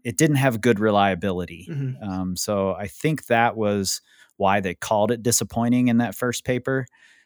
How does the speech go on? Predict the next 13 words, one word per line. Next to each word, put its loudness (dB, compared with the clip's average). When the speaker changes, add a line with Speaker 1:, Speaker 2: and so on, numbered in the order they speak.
Speaker 1:
but 0
maybe 2
why 2
they're -2
trying -2
to -6
flesh -6
it -8
out -4
a -14
little -6
bit -8
and -12